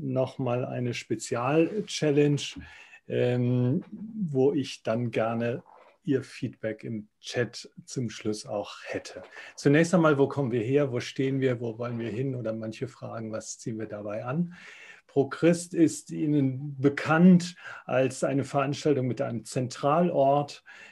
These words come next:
äh, mit, äh, großen Besucherzahlen an einem Zentralort. Wir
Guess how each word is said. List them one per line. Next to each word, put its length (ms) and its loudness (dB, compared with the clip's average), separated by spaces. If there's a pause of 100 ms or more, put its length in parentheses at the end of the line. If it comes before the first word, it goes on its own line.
(120)
äh, 340 0
mit, 580 0
äh, 160 6
großen 540 6
Besucherzahlen 1160 0
an 240 -4
einem 360 -2
Zentralort. 1000 -2 (420)
Wir 460 4